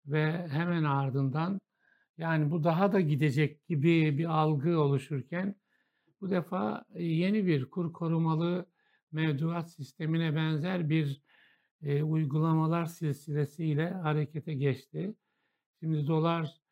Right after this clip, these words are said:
on yedi küsurla on altı küsur arasında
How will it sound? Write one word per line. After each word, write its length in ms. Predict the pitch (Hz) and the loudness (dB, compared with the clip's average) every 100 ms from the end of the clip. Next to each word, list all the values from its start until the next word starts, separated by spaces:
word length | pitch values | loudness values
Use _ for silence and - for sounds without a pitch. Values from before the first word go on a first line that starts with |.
| _ _ _ - | _ _ _ -10
on 100 | 160 | -2
yedi 360 | 160 160 151 160 | 0 2 2 -2
küsurla 600 | - 143 208 202 185 170 | -6 -8 -4 0 0 0
on 100 | 170 | 0
altı 320 | 165 160 165 | 0 -2 -4
küsur 360 | - 151 - 160 | -6 -8 -2 0
arasında 840 | 151 147 139 156 147 165 202 - | 2 2 0 -2 0 2 0 -4